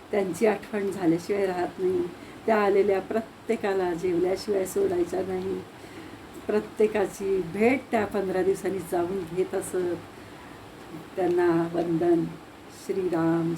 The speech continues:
समर्थ. आमच्या देखण्यांकडे दर श्रावणात सर्वजण कहाणी वाचत, त्यामुळं या कहाण्यांचं वेड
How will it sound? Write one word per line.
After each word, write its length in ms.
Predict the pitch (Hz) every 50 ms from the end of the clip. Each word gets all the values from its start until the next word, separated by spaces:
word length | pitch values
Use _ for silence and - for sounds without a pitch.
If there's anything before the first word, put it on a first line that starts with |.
| - -
समर्थ. 460 | 170 170 170 165 160 - - - 170 156 151 - - - - - - - - - - - - - - - - - - - - - - - - - - - - - -
आमच्या 300 | 202 196 175 165 208 196
देखण्यांकडे 840 | 190 190 185 185 190 190 190 190 196 180 170 196 185 185 185 175 175 175 - - - - - - - - - 196
दर 160 | 202 202 202 208
श्रावणात 580 | 202 - 233 208 185 185 180 180 175 170 165 165 165 - - - - - -
सर्वजण 460 | 208 196 202 196 180 185 175 170 175
कहाणी 400 | 165 190 196 180 180 196 214 233
वाचत, 420 | 220 214 185 165 - 185 185 175 160 - -
त्यामुळं 360 | 185 170 165 170 175 175 175
या 140 | 175 180 175
कहाण्यांचं 720 | 170 170 - 185 170 170 180 190 202 208 202 185 - 214
वेड 260 | 202 202 196 196 180